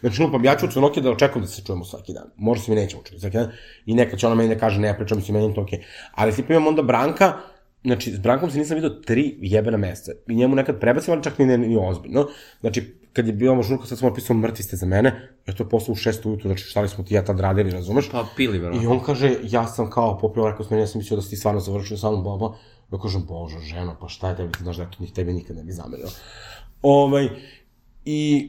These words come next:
Speaker 1: ali nekako, ja sam vidio mnogo puta kako to neopraštanje bukvalno urniše ljude.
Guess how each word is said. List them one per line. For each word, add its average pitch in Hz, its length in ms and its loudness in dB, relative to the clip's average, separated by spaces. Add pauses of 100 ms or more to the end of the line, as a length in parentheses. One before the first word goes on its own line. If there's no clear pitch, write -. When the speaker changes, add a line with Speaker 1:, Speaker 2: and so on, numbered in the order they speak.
(160)
Speaker 1:
ali 135 260 6
nekako, 170 500 0
ja 165 180 8
sam 175 160 0
vidio 165 200 4
mnogo 165 380 4
puta 165 260 0
kako 156 240 0
to 170 160 2
neopraštanje 135 1000 2 (220)
bukvalno 127 840 0
urniše 135 480 2
ljude. 123 460 2